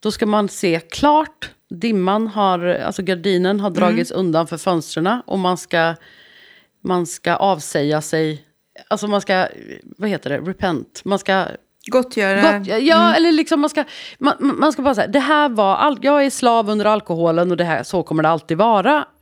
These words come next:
Speaker 1: Eh, och det är fruktansvärt och alla borde liksom check yourself. Johan Kroneman har varit slav under både alkoholen och, eh, spelmissbruket. Han är också,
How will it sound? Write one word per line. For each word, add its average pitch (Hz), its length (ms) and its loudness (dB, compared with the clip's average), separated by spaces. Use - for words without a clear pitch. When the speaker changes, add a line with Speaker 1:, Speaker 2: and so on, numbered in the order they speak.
Speaker 1:
Eh, 175 300 -2
och - 280 -8
det 170 180 -2
är 156 40 -4
fruktansvärt 139 640 -4
och 127 80 0
alla 131 200 0
borde 123 320 -4
liksom 117 420 -6
check - 300 -8
yourself. - 500 -6
Johan 254 180 2
Kroneman 294 920 2
har 208 340 2
varit 202 300 0
slav 151 380 0
under 170 120 -4
både 160 180 -2
alkoholen 185 720 0
och, - 420 -4
eh, 160 440 0
spelmissbruket. - 960 -6
Han 247 400 2
är 302 80 4
också, 175 560 0